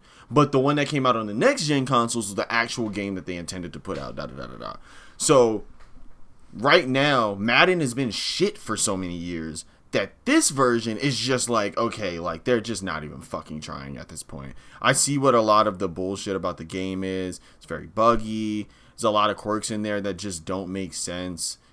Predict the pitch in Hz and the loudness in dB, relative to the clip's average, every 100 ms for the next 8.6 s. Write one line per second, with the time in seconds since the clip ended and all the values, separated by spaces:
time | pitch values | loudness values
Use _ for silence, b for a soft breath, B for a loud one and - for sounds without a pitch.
0 | b 101 98 110 98 110 107 113 98 - | b -6 -2 0 0 -2 -4 -2 -4 -4
1 | 110 104 92 101 110 107 95 78 107 95 | -4 -6 -6 0 2 2 -2 -6 -10 -8
2 | 90 92 85 160 226 156 120 123 120 110 | -8 -8 -10 -8 -6 -4 -2 -2 -2 -4
3 | 98 92 101 104 98 131 123 120 107 90 | -6 -6 -6 -6 -8 -6 -4 -4 -6 -10
4 | 85 - 104 107 104 98 b b b b | -14 -10 -4 -4 -4 -6 b b b b
5 | b 98 123 117 110 - 104 95 92 92 | b -2 2 2 0 -2 0 0 0 -2
6 | 87 90 92 90 95 90 90 92 92 90 | -6 -6 -4 -2 -2 -4 -8 -6 -6 -6
7 | 92 90 95 - 98 90 - - - 92 | -6 -8 -10 -6 -4 -6 -8 -18 -8 -4
8 | 90 87 85 82 82 80 | -2 -2 -4 -4 -6 -8